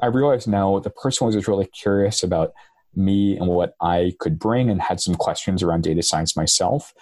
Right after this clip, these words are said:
But I didn't <laughs> realize that maybe a four-hour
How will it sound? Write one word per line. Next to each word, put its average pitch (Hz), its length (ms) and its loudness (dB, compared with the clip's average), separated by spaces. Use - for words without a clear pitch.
But 95 260 -2
I 123 80 0
didn't 143 320 0
<laughs> - 0 -
realize 120 500 0
that 120 200 0
maybe - 240 -2
a - 20 -4
four-hour 110 760 0